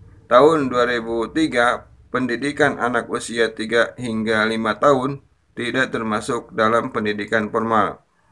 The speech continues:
Akibatnya, bantuan pemerintah pun lebih kecil. Kemendikbudristek telah melakukan terobosan peningkatan pengelolaan paud. Salah satunya,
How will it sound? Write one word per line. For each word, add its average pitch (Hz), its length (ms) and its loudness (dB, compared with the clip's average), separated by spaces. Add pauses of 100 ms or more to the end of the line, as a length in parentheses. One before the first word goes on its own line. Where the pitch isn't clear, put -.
(160)
Akibatnya, 127 1040 -2
bantuan 117 480 0
pemerintah 117 640 -2
pun 135 320 -2
lebih 107 240 -4
kecil. 110 480 -2 (1120)
Kemendikbudristek 139 1900 0
telah 139 320 2
melakukan 127 720 0
terobosan 127 720 0
peningkatan 127 800 0
pengelolaan 123 960 2
paud. 117 400 2 (640)
Salah 127 320 6
satunya, 143 720 0